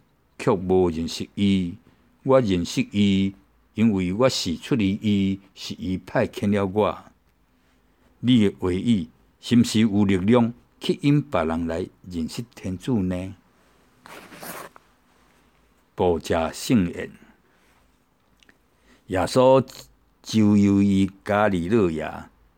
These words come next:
但无愿意周游于犹太，因为犹太人想要计划杀害伊。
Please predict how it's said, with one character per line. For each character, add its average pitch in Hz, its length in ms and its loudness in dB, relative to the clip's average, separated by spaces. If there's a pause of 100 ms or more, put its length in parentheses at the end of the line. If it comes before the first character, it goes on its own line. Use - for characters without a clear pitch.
(440)
但 98 180 0
无 98 320 4
愿 90 180 0
意 120 220 4
周 95 220 -4
游 92 100 0
于 95 400 2
犹 95 180 0
太， 80 340 -8 (340)
因 110 140 2
为 95 180 0
犹 104 180 2
太 131 240 0
人 87 280 -2
想 90 380 -8
要 110 200 0 (800)
计 107 200 2
划 80 180 -4 (240)
杀 - 180 -6
害 82 180 -6
伊。 87 340 -10